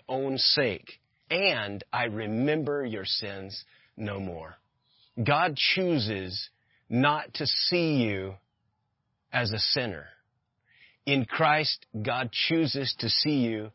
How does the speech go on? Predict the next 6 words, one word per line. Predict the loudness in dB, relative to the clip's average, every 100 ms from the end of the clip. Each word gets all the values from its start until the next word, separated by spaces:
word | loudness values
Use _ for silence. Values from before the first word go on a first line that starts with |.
| -18 _ -8
as | -6 -2
one | -2 0 -2 -2 -4 -8 _ _
who | -2 0 0 -2
is | -4 -4 -8 _ _
perfectly, | -4 -2 -2 -6 -8 -4 -2 0 -2 -6 _ _ _ _ _ _ _ _ _ -12 0
forever | 2 2 _ 2 2 2 0 0 -2